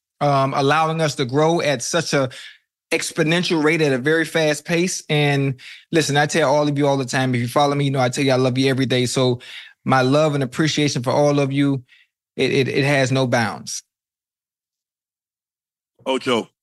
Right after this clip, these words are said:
Speaker 2: I look at these awards like the lottery.
Speaker 1: Mm-hmm.
Speaker 2: Every time I play the lottery, now they got it not four days a week. You got fantasy,
Speaker 1: Right.
Speaker 2: you got cash three, you got, uh,
Speaker 1: Mm-hmm.
Speaker 2: cash four, you got fantasy five.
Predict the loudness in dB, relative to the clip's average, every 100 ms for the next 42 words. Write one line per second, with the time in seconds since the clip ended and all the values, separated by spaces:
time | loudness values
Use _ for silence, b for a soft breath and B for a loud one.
0 | _ _ _ _ _ _ -4 0 0 0
1 | 0 2 2 2 2 2 0 0 0 0
2 | 0 -2 -10 -20 _ _ _ _ -10 -6
3 | -6 -6 -2 -2 -2 0 0 2 0 -2
4 | -2 -2 -2 -2 -2 -4 -2 -2 -2 0
5 | 0 0 -2 0 0 2 2 0 0 2
6 | 0 0 -2 -2 -2 -2 0 2 2 -2
7 | -4 _ -2 0 0 0 0 0 0 0
8 | 2 2 -2 -4 _ _ _ -2 -2 0
9 | 0 0 0 0 2 2 0 -2 -2 -4
10 | -4 -6 -2 -2 -4